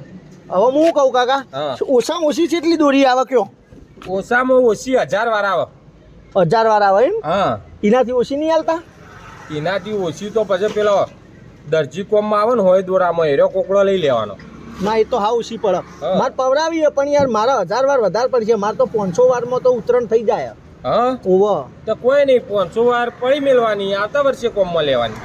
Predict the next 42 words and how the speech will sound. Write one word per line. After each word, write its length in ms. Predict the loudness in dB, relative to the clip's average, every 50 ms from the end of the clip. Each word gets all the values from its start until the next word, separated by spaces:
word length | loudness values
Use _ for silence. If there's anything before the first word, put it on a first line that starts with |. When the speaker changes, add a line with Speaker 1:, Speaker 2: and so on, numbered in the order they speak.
| -16 -16 -16 -16 -14 -14 -10 -8
Speaker 1:
પણ 80 | -6
કાકા 260 | -4 -2 -2 -2 -4 -2
કાલ 320 | -2 -2 0 0 -2 -2 -2
જોઈ 260 | -2 0 0 0 0
નહીં 280 | 2 2 2 4 2 2
આપણે 240 | 0 0 0 -2 0
ને 80 | 0
આવતું 320 | 0 -2 -2 -2 -2 0 2
વર્ષ 260 | 2 2 2 0 0
તો 140 | -2 -2 -2
કને 220 | 0 0 0 -2 -2
ખબર 220 | 0 0 0 0 0
કને 240 | 0 0 0 0 0
ભાળી 340 | 0 0 0 0 0 2
હું 160 | 2 2 4 4
હોય 160 | 4 2 2
તમે 260 | 0 -2 -2 -2 -2
ના 160 | -2 0 0 0
હોય. 140 | 0 0 -2 -4 -8 -10 -12 -14 -16 -14 -14 -14 -12 -12 -14 -12 -12 -12 -10 -8 -6
Speaker 2:
અત્યારે 300 | -6 -4 -4 -4 -2 -2
પણ 100 | -2 -2
એ 80 | -2
બીજા 280 | -4 -4 -6 -4 -6 -6
કોમમાં 360 | -6 -8 -8 -6 -4 -2 0
લઈ 140 | 0 0 2
લેવાની. 680 | 2 2 2 2 0 -2 -4 -4 -4 -4 -4 -4 -6 -10 -12 -18 -20 -20 -20 -20 -20 -20 -18 -8 -4
Speaker 1:
બીજા 320 | -2 -2 0 0 0 0
કોમમાં 360 | 0 -2 -2 -2 -2 -2 0
લેવાય 440 | 2 2 2 4 2 4 4 2 2
એમ 100 | 0 -2 -2 -2 -2
ને? 40 |
Speaker 2:
હા. 720 | -2 -2 -2 -2 0 0 2 2 0 0 0 -2 -4 -6 -6 -2 0 2
Speaker 1:
અહ, 760 | 2 4 4 4 4 2 2 2 2 2 2 0 -2 -2 -2 -2
તો, 100 | -2 0
તો 120 | 0 0
કોઈ 200 | 0 0 2 2
વાંધો 320 | 4 4 2 2 2 2 2
નહીં. 160 | 2 0 -2
બીજા 260 | -2 -2 0 0 0
કોમમાં 360 | 2 0 0 2 2 2 2
તો 100 | 2 2
પછી 300 | 2 2 2 2 2 0